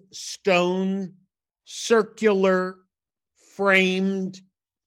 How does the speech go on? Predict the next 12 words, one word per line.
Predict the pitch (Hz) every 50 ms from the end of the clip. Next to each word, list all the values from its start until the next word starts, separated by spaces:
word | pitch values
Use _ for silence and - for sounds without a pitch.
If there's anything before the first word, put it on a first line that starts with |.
| _ _ -
and | 160 170 170
you're | 170 180 180
correct, | 175 - - 220 220 226 185 123 - - _ -
with | 147 156 180 - - 170
wheat. | 175 175 202 208 196 156 - - _ _ - - - - _ _ _ _ _ _ _ _ _ _ _ _ _ _ _
And | - 190 196
these | 240 262 277 247 175 220
were | 240 226 214 208 208 208 - _ _ -
on | 202 214 214 220
the | 208 202 185 196 196 - _
upper | 226 240 254 240 - - 254 247 247 247 240 233 233 - _ _ -
part | 226 220 208 180 165 180 190 - _ _